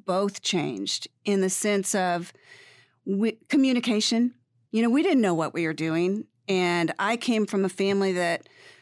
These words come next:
stuffed conflict. He came from a family that escalated conflict. And so, you know, we kinda did this dance early in our marriage of he would escalate and I would cower. And,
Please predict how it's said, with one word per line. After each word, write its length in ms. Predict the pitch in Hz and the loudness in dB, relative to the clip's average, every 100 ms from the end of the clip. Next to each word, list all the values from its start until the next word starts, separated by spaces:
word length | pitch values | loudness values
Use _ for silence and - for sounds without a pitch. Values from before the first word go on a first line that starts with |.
| - | -10
stuffed 440 | - - 208 202 - | -6 -2 -2 -4 -2
conflict. 680 | 196 180 180 185 180 185 | 0 0 0 -2 -2 -4
He 220 | - 214 196 | -8 -6 -4
came 320 | - 208 202 | 0 0 0
from 200 | 208 190 | 0 -2
a 60 | |
family 380 | 190 196 190 190 | 0 0 2 2
that 220 | 175 170 | 0 -2
escalated 680 | 185 185 - 190 185 190 175 | -4 -4 -2 0 0 0 -2
conflict. 720 | 190 170 170 180 180 175 - - | 0 0 -2 -2 -4 -4 -10 -2
And 240 | 185 180 175 | 0 2 0
so, 540 | - 185 180 175 175 - - - - | 0 0 0 -2 -4 -10 -20 -20 -4
you 140 | 220 | 0
know, 120 | 220 202 | 2 2
we 140 | 208 | 0
kinda 300 | 233 233 226 | 0 0 2
did 160 | 214 208 | 2 0
this 180 | 202 | 0
dance 580 | - 208 233 254 180 - - | 0 0 0 0 -2 -6 -4
early 320 | 220 214 214 | 0 2 2
in 80 | 196 | 2
our 140 | 190 | 2
marriage 480 | 196 208 226 214 190 | 2 2 2 0 0
of 180 | 180 156 | -2 -2
he 260 | - 240 | -2 0
would 200 | 247 226 | 2 2
escalate 600 | 214 233 - 233 233 226 | 2 0 0 2 2 2
and 120 | 208 196 | 2 2
I 140 | 214 | 2
would 260 | 214 190 - | 0 -4 -4
cower. 480 | 254 226 226 214 | -2 0 0 0
And, 200 | 202 180 | 0 -2